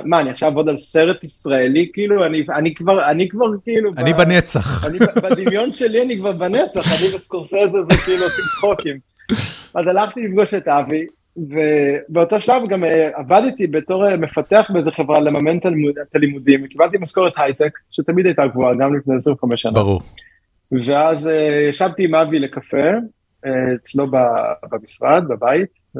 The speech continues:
Speaker 1: כאילו, משרד ליד הבית, והייתה לנו שיחה מאוד מאוד טובה, אה, ומעניינת. אני חושב שאחד הדברים, דרך אגב, שזו תכונה שיש לי,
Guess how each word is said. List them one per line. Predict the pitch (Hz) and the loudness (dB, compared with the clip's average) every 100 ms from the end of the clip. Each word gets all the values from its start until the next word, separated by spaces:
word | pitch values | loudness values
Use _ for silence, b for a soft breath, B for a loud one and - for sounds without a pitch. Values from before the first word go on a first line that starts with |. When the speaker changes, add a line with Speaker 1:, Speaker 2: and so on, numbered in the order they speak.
| - - | -12 -2
Speaker 1:
כאילו, | 135 123 113 - - - | 0 0 -2 -12 -16 -14
משרד | 135 - 131 127 | -8 -2 -2 0
ליד | 120 | 0
הבית, | 117 120 147 196 - _ _ _ _ _ _ _ _ _ b b b _ | 0 0 0 0 -4 _ _ _ _ _ _ _ _ _ b b b _
והייתה | 123 123 143 143 139 143 143 143 143 143 _ _ _ _ _ 165 196 226 | -6 0 2 2 4 4 2 0 -6 -10 _ _ _ _ _ -6 0 0
לנו | 247 | 0
שיחה | - 202 | 0 0
מאוד | 190 190 | 2 2
מאוד | 185 165 | 2 0
טובה, | 160 117 131 180 233 _ _ _ _ _ 147 | -2 0 2 2 -2 _ _ _ _ _ -4
אה, | 143 143 147 147 139 | 0 2 2 0 0
ומעניינת. | 160 151 160 202 185 | 2 2 2 0 -2
אני | 147 | 0
חושב | 247 | 0
שאחד | 247 - 233 | 2 0 2
הדברים, | 240 208 214 | 2 0 0
דרך | 185 | 0
אגב, | 196 170 | -2 -2
שזו | 151 151 151 | -4 -4 -4
תכונה | - 170 202 | 0 0 2
שיש | 196 185 170 | 0 -2 -4
לי, | 196 180 156 143 | -2 0 2 0